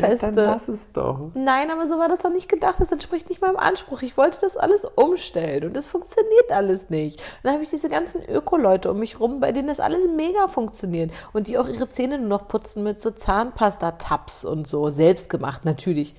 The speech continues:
Speaker 2: Zahnputzpulver und so. Und wenn
Speaker 1: Ja,
Speaker 2: ich
Speaker 1: man muss auch nicht jeden Kram machen.
Speaker 2: Ja, aber wenn ich jetzt das mit dem Deo und das mit dem Shampoo wieder umstelle, dann mache ich ja überhaupt nichts davon.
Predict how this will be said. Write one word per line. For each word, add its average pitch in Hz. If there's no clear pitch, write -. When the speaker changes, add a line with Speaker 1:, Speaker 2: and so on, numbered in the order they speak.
Speaker 2:
Zahnputzpulver 170
und 147
so. 147
Und 214
wenn 220
Speaker 1:
Ja, 277
Speaker 2:
ich 202
Speaker 1:
man 131
muss 147
auch 143
nicht 143
jeden 139
Kram 92
machen. 95
Speaker 2:
Ja, 226
aber 214
wenn 220
ich 294
jetzt 220
das 220
mit 214
dem 196
Deo 240
und 214
das 233
mit 214
dem 202
Shampoo 262
wieder 185
umstelle, 185
dann 180
mache 214
ich 240
ja 247
überhaupt 233
nichts 160
davon. -